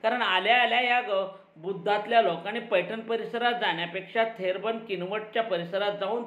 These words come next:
थेरबन या गावी त्यांनी विहार बांधला. मुलं सिटमिट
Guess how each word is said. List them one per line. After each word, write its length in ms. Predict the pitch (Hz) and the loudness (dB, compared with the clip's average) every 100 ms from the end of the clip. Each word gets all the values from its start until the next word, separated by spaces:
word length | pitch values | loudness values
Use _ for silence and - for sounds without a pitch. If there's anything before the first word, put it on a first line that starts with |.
| - | -6
थेरबन 400 | 175 185 180 233 | -4 -2 -2 -2
या 180 | 208 175 | -2 -2
गावी 340 | 160 165 220 | 0 -2 -2
त्यांनी 460 | 220 - - 202 196 | -6 -10 -8 -6 -2
विहार 380 | 175 165 180 | 0 4 4
बांधला. 440 | 175 165 170 202 226 - - _ _ _ _ _ _ _ _ _ - | 4 0 0 -2 -4 -8 -20 _ _ _ _ _ _ _ _ _ -10
मुलं 260 | 165 175 | -6 -4
सिटमिट 500 | 175 175 175 170 190 | -4 -6 -10 -8 -10